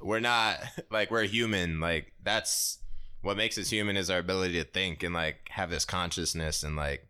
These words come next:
we're not a dog. We're not just, like, going about our day through instincts. Like, we can think about what's happening.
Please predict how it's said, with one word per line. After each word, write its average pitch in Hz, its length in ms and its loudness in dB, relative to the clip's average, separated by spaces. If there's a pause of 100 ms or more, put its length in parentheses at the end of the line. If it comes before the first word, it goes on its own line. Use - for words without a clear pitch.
(360)
we're 85 120 -2
not 90 180 0
a 82 40 0
dog. 80 440 2
We're 80 100 -2
not 80 200 0
just, 78 160 -2
like, 71 180 0
going 82 220 -2
about 80 240 0
our 76 100 2
day 76 540 0 (260)
through 76 200 -2
instincts. 76 560 -2
Like, 71 120 0
we 76 120 -4
can 76 140 -6
think 82 220 -2
about 71 300 -2
what's 71 160 -2
happening. 69 640 -4